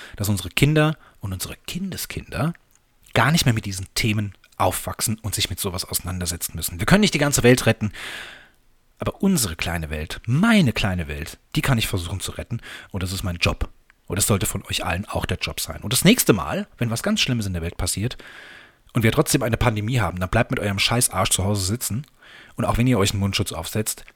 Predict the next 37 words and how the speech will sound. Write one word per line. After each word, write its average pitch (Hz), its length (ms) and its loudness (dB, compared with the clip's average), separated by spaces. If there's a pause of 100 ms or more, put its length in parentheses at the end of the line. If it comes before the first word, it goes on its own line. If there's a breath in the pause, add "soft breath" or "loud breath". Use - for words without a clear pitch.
(120)
verlasst 101 640 4 (100)
nicht 107 440 0
das 98 200 0
Haus 98 260 2
und 104 140 -2
macht - 280 0
nicht 101 140 -2
bei 90 120 -2
Großdemonstrationen 95 960 0
mit, 104 180 0 (240 loud breath)
weil's 92 260 0
zum - 180 -2
Kotzen - 360 4
ist. - 300 -6 (480)
Und 92 120 0
damit 104 380 0
beziehe 98 380 -4
ich - 240 -6
auch - 180 -6
hier 110 340 4 (420 loud breath)
ganz 131 280 4
klar 95 180 -2
Stellung. 92 420 -6 (140)
Und 98 80 -6
wem 101 100 0
das 90 120 -2
nicht - 140 -6
passt, - 320 2 (440 soft breath)
der 87 100 0
hört 92 180 0
halt 85 80 -4
beim 85 120 -6
nächsten 80 240 -8
Mal 78 80 -8
nicht 67 180 -8
mehr 64 120 -8
zu. 76 220 -8